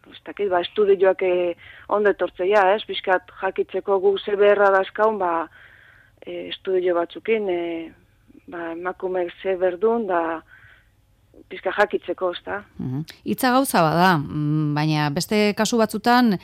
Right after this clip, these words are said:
Speaker 2: aginpidea da beste kontu bat, ez? Hor, erabakiak hartzerako garaian, erabaki juridikoak eta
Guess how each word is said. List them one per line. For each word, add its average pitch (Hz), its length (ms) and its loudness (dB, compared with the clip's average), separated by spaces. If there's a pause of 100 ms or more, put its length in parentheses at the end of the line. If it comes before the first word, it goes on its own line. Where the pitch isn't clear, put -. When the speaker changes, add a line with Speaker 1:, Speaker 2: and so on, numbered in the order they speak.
(120)
Speaker 2:
aginpidea 180 720 4
da 156 140 2
beste 165 240 -2
kontu 185 260 2
bat, 151 220 0
ez? 202 220 -2
Hor, 190 180 -2
erabakiak 202 560 4
hartzerako 202 480 0
garaian, 202 380 2
erabaki 196 400 2
juridikoak 196 640 0
eta 202 280 -2